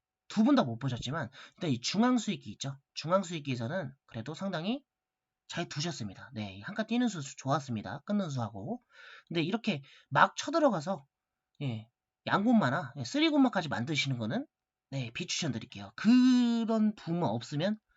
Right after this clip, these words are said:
좋을 것 같아요. 이제 무작정 내가 집을 챙기고 쳐들어가면 된다, 살면 된다 이런 마인드지만, 어, 더 올라가면 못 살아요.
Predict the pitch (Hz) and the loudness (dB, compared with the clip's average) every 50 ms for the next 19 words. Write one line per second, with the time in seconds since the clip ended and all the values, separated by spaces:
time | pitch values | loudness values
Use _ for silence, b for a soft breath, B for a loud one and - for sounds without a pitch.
0 | _ _ _ _ _ - - 185 180 147 147 139 107 104 - 104 131 160 147 131 | _ _ _ _ _ -10 -6 -6 -4 -4 -4 -6 -6 -6 -6 -6 -4 -4 -2 -2
1 | 165 202 240 226 214 - 202 175 131 110 107 143 185 240 277 - b b b b | 0 2 2 2 2 0 0 0 0 -2 0 0 0 0 0 -4 b b b b
2 | b b b - - - 165 160 170 165 170 - 240 240 220 196 190 - - - | b b b -8 -6 -4 -2 -2 -2 -2 -2 -2 -2 -2 -2 -2 -6 -4 -2 -2
3 | 277 294 277 262 233 233 220 - - 151 202 220 233 151 - - _ _ _ - | 0 2 2 2 4 2 2 2 2 2 2 4 2 2 -2 -6 _ _ _ -8
4 | - 247 277 262 220 - 143 175 202 170 131 143 156 127 110 117 120 120 110 113 | -2 0 2 2 2 0 0 0 2 2 2 2 0 0 0 0 0 -2 -2 -4
5 | 123 147 151 117 98 - b b b b b b b b b b b b _ _ | -4 -4 -4 -4 -6 -8 b b b b b b b b b b b b _ _
6 | _ _ - 160 165 - - 175 185 180 175 185 190 156 151 156 170 160 143 139 | _ _ -2 -2 0 0 0 0 2 4 6 6 6 6 4 2 0 -2 -2 -2
7 | 135 123 107 98 95 92 90 101 110 | 0 0 -2 -2 -4 -6 -10 -12 -14